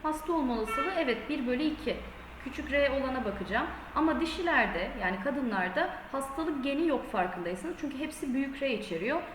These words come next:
O yüzden A şıkkı gitti. B şıkkını şöyle yazalım. B şıkkına baktığımızda da hepsinin büyük R olduğunu görüyorum.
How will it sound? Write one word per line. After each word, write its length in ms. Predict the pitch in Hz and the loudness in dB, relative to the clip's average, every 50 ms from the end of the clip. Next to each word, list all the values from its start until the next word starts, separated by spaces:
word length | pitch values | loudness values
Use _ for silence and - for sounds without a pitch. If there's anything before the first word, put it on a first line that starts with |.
| - - - | -12 -6 -4
O 100 | 294 294 | -4 -2
yüzden 160 | 285 262 302 | 0 -2 -2
A 300 | 302 302 302 311 311 294 | 0 2 2 2 2 2
şıkkı 320 | - - - - - 370 349 | 0 -2 -6 -6 -2 -2 0
gitti. 360 | 269 269 - - - - - - - - - - - - - - | 0 -2 -4 -4 -6 -6 -6 -6 -12 -16 -18 -18 -18 -18 -10 -8
B 280 | - 214 233 330 392 403 | -4 0 2 2 2 2
şıkkını 420 | - - 392 370 - 359 339 349 | 0 -2 -4 -4 0 0 0 0
şöyle 300 | 339 - 311 269 240 208 | 0 0 0 0 2 2
yazalım. 440 | 202 185 180 185 170 170 165 214 302 311 - - - - - - - - - - - - - - | 2 0 0 -2 -4 -4 -4 -4 -6 -6 -10 -14 -18 -18 -20 -20 -20 -20 -20 -18 -18 -18 -6 -2
B 240 | 247 240 285 349 370 | 2 4 4 4 2
şıkkına 420 | - - 349 - 320 285 262 240 | 2 -2 -2 0 0 2 2 2
baktığımızda 680 | 233 240 - - - 294 285 277 269 240 - 202 196 | 2 0 -2 -2 0 0 0 0 -2 -2 -2 0 0
da 120 | 233 330 381 - - - - - - - - | 0 -2 -4 -6 -10 -14 -16 -18 -18 -8 -6
hepsinin 640 | 370 - - - - - 381 359 311 311 320 320 - - - - - | -6 -6 -6 -10 -6 0 2 4 4 4 4 2 -2 -8 -12 -8 -8
büyük 400 | 240 214 277 320 370 392 - 320 | -4 0 4 4 4 4 2 0
R 160 | 330 330 330 | 2 2 2
olduğunu 480 | 330 302 294 294 254 269 277 269 269 247 | 2 2 2 0 0 0 0 0 0 2
görüyorum. 400 | 240 214 185 175 165 156 151 | 2 2 2 2 0 -2 -4